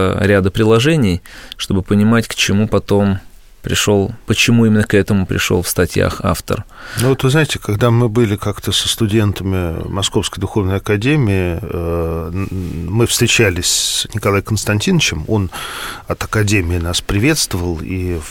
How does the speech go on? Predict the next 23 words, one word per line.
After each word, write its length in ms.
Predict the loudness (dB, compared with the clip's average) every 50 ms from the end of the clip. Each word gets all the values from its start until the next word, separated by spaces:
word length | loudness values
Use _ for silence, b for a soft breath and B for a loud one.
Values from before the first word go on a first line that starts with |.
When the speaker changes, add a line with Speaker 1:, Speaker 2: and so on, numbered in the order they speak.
| -12 -4
Speaker 2:
в 80 | -2 0
актовом 400 | 0 0 -2 -2 0 0 2 2
зале 400 | 2 2 2 2 2 0 -2 -4 -6 -6 -4
проводил 400 | -2 0 0 0 0 0 -2 -2
такую 340 | -4 -6 -6 -4 -2 -2 -2
небольшую 480 | 0 0 0 0 0 0 0 0 2
лекцию. 560 | 2 2 2 0 0 0 0 2 2 2 0 B B B B B B B B B -4
Я 80 | -4 -2
помню, 320 | 2 2 4 4 2 2
тогда 300 | 2 0 2 2 4 4
он 100 | 4 2
сказал: 580 | 0 0 0 0 2 4 4 4 4 2 0 -2 -8 -8
"Ну, 1120 | -4 0 2 2 2 2 2 0 0 2 2 4 4 4 4 4 2 2 0 -2 -6 -8 -8 -8
э, 160 | -8 -6 -2 -2
вы 80 | 0
знаете, 340 | 2 2 2 2 0 -2 -2
философия 680 | 0 2 2 4 4 4 2 2 2 2 2 2 2 2
у 80 | 2
нас 240 | 0 0 0 0 -2
одна, 380 | -2 0 0 -2 -2 -4 -6 -12 -18 -20 -20 -20 -20 -20 -20 -12 -6 -4
э, 260 | -2 -2 -2 -2 0 0
это 160 | -2 -2 -2
православие". 640 | 0 0 2 2 2 2 0 -2 -4 -4 -6 -8